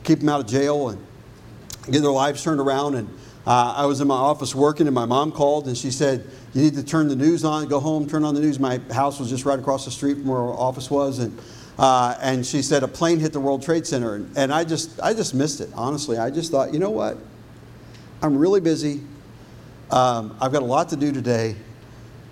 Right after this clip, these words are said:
I'm, it's not that I'm not interested, but I just really don't have time for that." And in my mind, I'm thinking some little Cessna just kind of, like, clipped the building, and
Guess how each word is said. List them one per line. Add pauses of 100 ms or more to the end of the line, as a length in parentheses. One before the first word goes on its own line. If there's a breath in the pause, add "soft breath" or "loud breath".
(400)
I'm,
it's
not
that
I'm
not
interested,
but
I
just
really
don't
have
time
for
that."
And
in
my
mind,
I'm
thinking
some
little
Cessna
just
kind
of,
like, (360)
clipped
the
building,
and